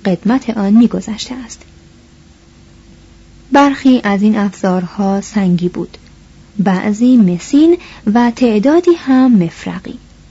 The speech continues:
از اینجا پیداست که فرهنگ سند در دوره انتقال از افزارهای سنگی به مفرقی پدید آمده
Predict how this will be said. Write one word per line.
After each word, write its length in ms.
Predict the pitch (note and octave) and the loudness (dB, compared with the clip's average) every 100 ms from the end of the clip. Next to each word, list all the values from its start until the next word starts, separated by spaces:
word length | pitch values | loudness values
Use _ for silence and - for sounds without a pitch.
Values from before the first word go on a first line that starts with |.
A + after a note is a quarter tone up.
| - - - _ _ - - | -20 -20 -20 _ _ -20 -6
از 160 | D4+ D4 | -2 2
اینجا 220 | D4 D4+ | 2 2
پیداست 600 | C#4 A3+ F3+ G3 A3 - | 0 0 0 -2 -4 -6
که 180 | - A3+ | 0 0
فرهنگ 720 | A3+ G3+ F3+ E3+ G3 G3 F3+ | 0 -4 -6 -4 -2 0 -2
سند 540 | F3 - A#3+ C4 C4+ C#4 - - F#3 | -4 -2 2 2 2 -4 -14 -6 0
در 220 | G#3+ G#3 | 2 2
دوره 480 | G3 F3+ F#3 C4 D4 | 2 0 2 2 2
انتقال 640 | C4 B3+ C4 A#3+ C4+ D#4 D#4+ - - - | 2 2 0 0 2 2 0 -4 -18 -4
از 260 | D4 D#4+ - | 0 0 0
افزارهای 880 | A3+ G#3+ G#3 G3+ G3+ - B3 A#3+ | -2 0 0 0 -2 -2 2 2
سنگی 580 | A#3 - F3+ D#3+ D#3+ F#3+ | 0 -4 -4 -2 0 0
به 180 | F#3 F#3 | 0 0
مفرقی 600 | F3 E3+ - E3+ F3 B3+ | 0 -2 -6 -8 -2 -2
پدید 420 | A#3 F3 E3 D#3+ | -2 -6 -8 -8
آمده 340 | F3 E3+ E3 | -6 -6 -6